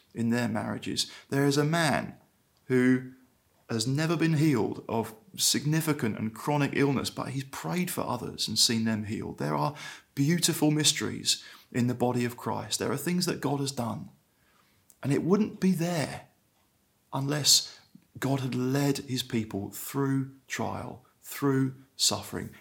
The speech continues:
and refined and strengthened their faith. If our faith is never tested, it doesn't grow. It doesn't get strong. So let's consider it pure joy. And let us allow, uh,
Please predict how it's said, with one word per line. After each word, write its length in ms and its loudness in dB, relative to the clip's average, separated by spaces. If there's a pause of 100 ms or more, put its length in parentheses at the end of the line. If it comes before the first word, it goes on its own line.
(120)
and 160 2
refined 720 -2
and 140 -4
strengthened 640 0
their 140 -2
faith. 360 -4
If 100 2
our 140 8
faith 280 6
is 120 4
never 180 6
tested, 560 4 (580)
it 120 2
doesn't 280 4
grow. 500 0 (560)
It 80 -8
doesn't 220 4
get 220 4
strong. 600 2 (560)
So 140 6
let's 180 6
consider 460 8
it 120 2
pure 240 6
joy. 400 6 (640)
And 260 8
let 300 8
us 320 10
allow, 640 8 (600)
uh, 240 10